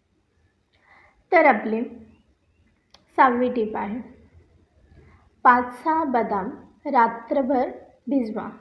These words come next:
आणि सकाळी त्याच्या साली काढून ते वाटा. त्याची पेस्ट करा. त्या पेस्टमध्ये एक चमचा दूध मिसळा. ही पेस्ट डोळ्याखाली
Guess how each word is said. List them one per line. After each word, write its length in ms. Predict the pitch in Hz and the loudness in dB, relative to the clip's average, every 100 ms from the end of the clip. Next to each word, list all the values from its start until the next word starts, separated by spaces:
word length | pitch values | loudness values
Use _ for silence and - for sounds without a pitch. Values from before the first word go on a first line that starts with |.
| _ | _
आणि 280 | 254 254 285 | -4 0 0
सकाळी 600 | 269 302 - 214 202 262 | 0 -4 -2 -2 -2 -4
त्याच्या 420 | 285 285 214 254 | -4 -4 -2 -2
साली 420 | 285 311 214 220 - | 0 -2 0 -2 -2
काढून 400 | 233 208 214 311 - - _ _ _ - | -2 -2 -4 -6 -14 -20 _ _ _ -2
ते 60 | 247 | 0
वाटा. 440 | 247 202 - 190 - _ _ - | 0 -2 -6 -14 -16 _ _ -4
त्याची 220 | 247 240 | -4 -2
पेस्ट 480 | 320 302 302 311 - | -2 2 0 -2 -4
करा. 300 | 330 311 311 | -2 -2 -4
त्या 220 | 311 294 | 0 -2
पेस्टमध्ये 720 | 277 240 240 - 294 277 240 254 | 0 -2 -2 -2 -8 -6 -2 -2
एक 440 | 254 262 254 - | -2 -4 -4 -4
चमचा 440 | 269 233 220 277 302 - - - - | -4 -4 -4 -8 -8 -16 -20 -20 -10
दूध 200 | 240 - | -2 0
मिसळा. 440 | 214 214 196 214 175 - _ _ _ - | 0 -2 -4 -10 -14 -16 _ _ _ -2
ही 100 | 330 | 0
पेस्ट 480 | 339 247 220 226 - | 2 0 0 -2 -8
डोळ्याखाली 1120 | 220 233 226 226 277 294 214 208 254 - - | -4 0 0 0 -2 -4 -4 -6 -8 -14 -20